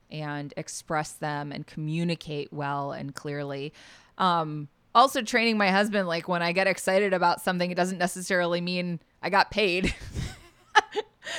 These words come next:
'Cause I'd get really excited about something. It's like, "Cool, so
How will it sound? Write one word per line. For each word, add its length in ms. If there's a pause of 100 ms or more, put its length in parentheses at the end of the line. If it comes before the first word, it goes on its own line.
(120)
'Cause 120
I'd 160
get 160
really 200
excited 380
about 180
something. 180
It's 120
like, 200 (220)
"Cool, 360
so 380